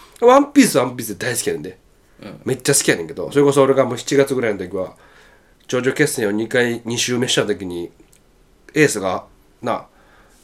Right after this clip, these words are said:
Speaker 1: マリーフォードで死んだってなった時に、俺はこんなところで漫画読んでる場合じゃないと思った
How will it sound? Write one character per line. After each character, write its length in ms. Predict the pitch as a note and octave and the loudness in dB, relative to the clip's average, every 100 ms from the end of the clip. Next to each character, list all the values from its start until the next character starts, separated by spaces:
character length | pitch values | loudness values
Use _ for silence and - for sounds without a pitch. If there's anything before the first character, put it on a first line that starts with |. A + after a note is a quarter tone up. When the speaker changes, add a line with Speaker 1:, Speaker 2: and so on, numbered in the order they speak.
| _ _ - | _ _ -6
Speaker 1:
マ 160 | B2 C#3+ | 4 6
リ 60 | |
ー 40 | C3+ | 6
フ 100 | C3+ | 4
ォ 40 | |
ー 40 | G#2 | 0
ド 100 | F#2+ | -2
で 80 | |
死 160 | F2+ A#2 | -4 -6
ん 20 | |
だ 120 | G2 | -8
っ 40 | - | -10
て 80 | F#2 | -14
な 80 | |
っ 20 | F#2 | -12
た 80 | |
時 140 | F#2+ F#2 | -12 -10
に、 80 | F#2+ | -8
俺 220 | G2+ G#2+ | -4 -4
は 60 | |
こ 100 | A2 | -4
ん 20 | B2+ | -4
な 80 | |
と 100 | B2+ A#2 | -4 -4
こ 80 | A#2 | -4
ろ 100 | A2+ | -4
で 240 | A2+ A2 | -4 -6
漫 200 | G#2 G#2 | -8 -8
画 60 | A2 | -4
読 140 | A2 | -4
ん 60 | G2 | -6
で 60 | |
る 40 | G2 | -6
場 120 | A2 | -6
合 40 | |
じ 80 | G2 | -6
ゃ 40 | |
な 100 | G2 | -10
い 40 | G2+ | -12
と 80 | G2 | -12
思 120 | |
っ 20 | |
た 80 | F#2 | -12